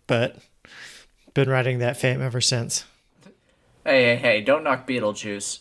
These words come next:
Speaker 2: I would have much rather Beetlejuice been in place of Nightmare Before Christmas on this list, but
Speaker 1: All right, well, we've got a lot of opinions in the books here. Um,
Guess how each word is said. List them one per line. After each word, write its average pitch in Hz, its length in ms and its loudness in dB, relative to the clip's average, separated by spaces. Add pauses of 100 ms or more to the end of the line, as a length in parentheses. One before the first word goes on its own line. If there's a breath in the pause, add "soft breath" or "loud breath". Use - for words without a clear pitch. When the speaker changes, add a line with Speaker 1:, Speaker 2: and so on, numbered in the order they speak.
(120)
Speaker 2:
I 170 120 4
would 247 160 4
have 147 80 -4
much 156 200 -2
rather 143 240 2
Beetlejuice 120 840 -4 (160)
been 127 180 2
in 110 140 -4
place 113 640 -2 (100)
of 120 120 -2
Nightmare 110 360 0
Before 101 240 -6
Christmas 101 500 -8
on 98 140 -6
this 104 240 -14
list, - 280 -8
but - 240 -6 (1120 loud breath)
Speaker 1:
All 196 140 6
right, 165 260 4
well, 170 220 4
we've 190 160 2
got 202 160 2
a 170 60 2
lot 160 200 4
of 135 80 -2
opinions 135 540 -4
in 127 80 -6
the 123 40 -6
books 127 340 -2
here. 135 360 0 (180 loud breath)
Um, 143 600 -2